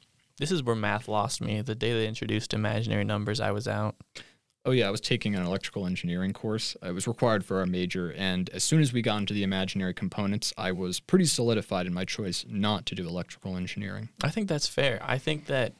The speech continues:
Speaker 1: all the math you do should be real. And if there's fake stuff in it, what's the point of doing it?
Speaker 2: Well, unfortunately, we live in the real world, and that means we have to do imaginary math. And so when we're,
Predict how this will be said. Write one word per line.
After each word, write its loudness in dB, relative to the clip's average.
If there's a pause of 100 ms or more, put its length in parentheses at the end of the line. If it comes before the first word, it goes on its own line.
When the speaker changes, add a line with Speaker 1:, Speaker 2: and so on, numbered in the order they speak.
(720)
Speaker 1:
all 2
the 0
math 0
you 0
do 2
should 0
be 2
real. -2 (220)
And -4
if -2
there's 0 (100)
fake 2
stuff -2
in 0
it, -2
what's 4
the -4
point 2
of -4
doing -2
it? -4 (1600)
Speaker 2:
Well, 4
unfortunately, 4
we 2
live 4
in 6
the 4
real 4
world, 0
and 0
that 2
means 0
we 2
have 2
to -2
do 0
imaginary 0
math. -2 (360)
And 0
so 4
when 2
we're, -2